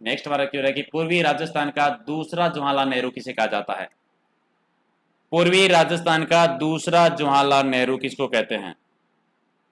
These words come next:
ये जुगल किशोर, युगल किशोर चतुर्वेदी जो है, इनको कहा जाता है, right answer का ये। और last question आज का कि प्राचीन सभ्यता का स्थल है जोधपुरा। ये जोधपुरा सभ्यता राजस्थान के कौन से जिले में है?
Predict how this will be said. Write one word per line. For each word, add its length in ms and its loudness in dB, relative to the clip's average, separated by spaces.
ये 100 -6
जुगल 400 0
किशोर, 720 -2
युगल 280 -2
किशोर 240 -4
चतुर्वेदी 440 -4
जो 140 -2
है, 80 2
इनको 200 -4
कहा 180 -2
जाता 260 -4
है, 60 -2
right 200 -2
answer 260 -6
का 140 -4
ये। 200 -6
और 100 0
last 360 2
question 320 -6
आज 240 -2
का 140 2
कि 80 -8
प्राचीन 440 0
सभ्यता 400 -2
का 120 -2
स्थल 260 -4
है 160 0
जोधपुरा। 600 -4
ये 40 -16
जोधपुरा 420 0
सभ्यता 400 -2
राजस्थान 340 0
के 140 -2
कौन 220 -4
से 140 -6
जिले 240 -6
में 120 -10
है? 100 -18